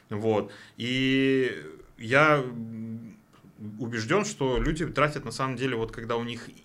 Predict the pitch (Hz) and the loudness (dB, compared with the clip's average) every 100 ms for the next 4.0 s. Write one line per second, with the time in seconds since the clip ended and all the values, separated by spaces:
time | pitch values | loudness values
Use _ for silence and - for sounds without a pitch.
0 | - 135 151 160 156 104 - - 143 139 | -6 2 4 4 2 -4 -2 2 2 0
1 | - 104 107 113 120 117 104 110 110 110 | -2 -2 -2 -2 0 0 0 -2 -2 -4
2 | 107 104 107 113 185 220 - - - _ | -6 -6 -6 0 2 2 -4 -20 -20 _
3 | - 104 110 107 104 101 98 101 104 104 | -6 0 2 2 2 0 -2 -4 -6 -8